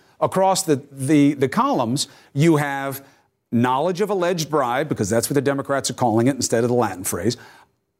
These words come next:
They were on the July twenty-fifth call. They heard the Trump Sondland call. That's huge for tomorrow with Ambassador Sondland.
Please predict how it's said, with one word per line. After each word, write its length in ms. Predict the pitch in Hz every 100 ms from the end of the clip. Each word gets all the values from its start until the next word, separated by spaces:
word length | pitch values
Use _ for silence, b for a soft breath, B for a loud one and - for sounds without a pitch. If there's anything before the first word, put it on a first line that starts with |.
| -
They 120 | 131
were 140 | 139 -
on 280 | 147 151 170
the 60 | 202
July 340 | 202 202 190
twenty-fifth 520 | 190 185 185 185 190 -
call. 420 | 135 95 117 156 b
They 240 | 117 151 147
heard 460 | - 139 170 196
the 80 | 190
Trump 320 | - 208 202
Sondland 600 | 208 - 214 180 147 131
call. 380 | 123 120 113 139
That's 300 | 151 139 - - _
huge 520 | _ - 214 160 113 -
for 120 | 135
tomorrow 400 | - 135 139 120
with 120 | 110 113
Ambassador 420 | 107 120 107 98
Sondland. 460 | - 135 120 101